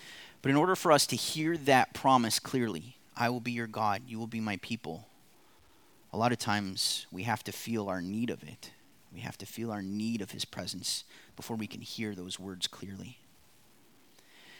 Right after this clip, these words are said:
So in the midst of what looks like Moses' failure and God's apparent absence, we see that God is revealing evil for what it is. He's forming his servants amid adversity. He's revealing his own brightness against this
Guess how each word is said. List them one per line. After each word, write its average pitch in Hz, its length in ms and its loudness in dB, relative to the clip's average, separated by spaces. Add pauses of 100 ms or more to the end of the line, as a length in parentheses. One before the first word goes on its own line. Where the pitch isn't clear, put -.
(260)
So - 180 4
in 147 80 10
the 147 40 10
midst 170 540 6
of 143 220 2
what 139 280 6
looks 143 220 2
like 123 160 8
Moses' 127 420 4
failure 113 480 4
and 104 220 0
God's 120 300 8
apparent 113 360 2
absence, 104 440 4
we 113 80 0
see 139 180 4
that 123 180 4
God 135 400 12
is 180 380 10
revealing 135 600 4
evil 117 340 -2
for - 160 -2
what 113 180 2
it 107 120 0
is. 95 320 0 (280)
He's 131 300 6
forming 180 500 4
his 165 140 6
servants 120 540 4
amid 117 200 4
adversity. 107 640 2
He's 117 320 -2
revealing 170 460 4
his 151 180 10
own 180 280 6
brightness 131 540 8
against 139 380 6
this 127 260 6